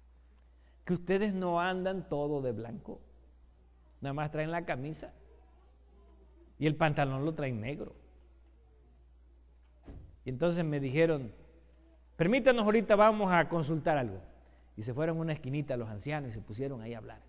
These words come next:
Y yo los estaba esperando, porque yo estaba esperando a ver si iba a predicar o si no iba a predicar con mi camisa de rayita. Y entonces,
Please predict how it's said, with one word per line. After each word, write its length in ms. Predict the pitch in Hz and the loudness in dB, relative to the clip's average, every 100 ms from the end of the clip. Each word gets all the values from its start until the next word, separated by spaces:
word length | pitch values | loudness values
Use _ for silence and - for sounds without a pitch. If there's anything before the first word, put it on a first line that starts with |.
| - - - - - - | -20 -20 -20 -20 -20 -10
Y 60 | 110 | -2
yo 80 | 127 | 0
los 100 | 139 | 0
estaba 240 | 135 139 | 0 -2
esperando, 460 | 143 156 156 277 311 | 0 0 0 0 -2
porque 220 | 214 190 | 2 6
yo 240 | 196 214 | 8 8
estaba 260 | 202 208 214 | 8 8 8
esperando 420 | 220 233 202 240 | 8 6 6 6
a 20 | |
ver 160 | 214 220 | 6 4
si 100 | 226 | 8
iba 100 | 240 | 6
a 60 | |
predicar 1080 | 185 185 165 143 190 302 277 - - - - | 8 6 6 8 8 8 4 -4 -18 -20 -4
o 100 | 170 | 0
si 120 | 175 | 2
no 80 | 175 | 4
iba 120 | 196 | 6
a 60 | 233 | 6
predicar 420 | 190 175 156 220 | 6 4 6 6
con 140 | 190 180 | 6 0
mi 100 | 170 | 2
camisa 360 | 170 202 175 | 2 4 4
de 100 | 165 | 4
rayita. 500 | 151 156 285 - 208 - - - - - - - - - - - - - - - - - - - - - - - - - - - - - - | 4 4 2 0 -4 -6 -16 -20 -20 -20 -20 -20 -20 -20 -20 -20 -20 -20 -20 -20 -20 -20 -20 -20 -20 -20 -20 -20 -20 -20 -20 -20 -20 -14 -4
Y 60 | |
entonces, 880 | 165 196 269 269 254 - - - - | 2 6 8 8 6 2 -10 -12 -16